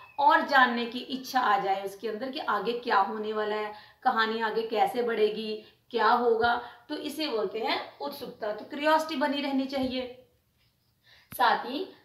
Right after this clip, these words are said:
कहानी छोटे छोटे अनुच्छेदों में लिखनी चाहिए, यानी कि छोटे छोटे हम paragraphs भी बना सकते हैं, जिससे कि छोटे छोटे paragraph में जो कहानी है वो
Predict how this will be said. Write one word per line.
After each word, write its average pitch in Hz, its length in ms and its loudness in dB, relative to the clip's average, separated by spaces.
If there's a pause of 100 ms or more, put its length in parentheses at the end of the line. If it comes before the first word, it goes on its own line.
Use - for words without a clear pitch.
कहानी 269 360 0
छोटे 349 360 -4
छोटे 311 260 -6
अनुच्छेदों 254 640 -4
में 262 180 -6
लिखनी 233 260 -8
चाहिए, 214 420 -4
यानी 214 240 -4
कि 294 100 -8
छोटे 262 340 -6
छोटे 220 280 -4
हम 254 160 -2
paragraphs 214 640 -2
भी 247 100 -4
बना 247 220 0
सकते 247 300 -6
हैं, 262 240 0 (320)
जिससे 262 400 -4
कि 262 200 -6
छोटे 254 240 -8
छोटे 247 140 -10
paragraph 202 580 -2
में 185 60 -10
जो 214 160 -6
कहानी 208 400 -10
है 208 120 -6
वो 277 180 0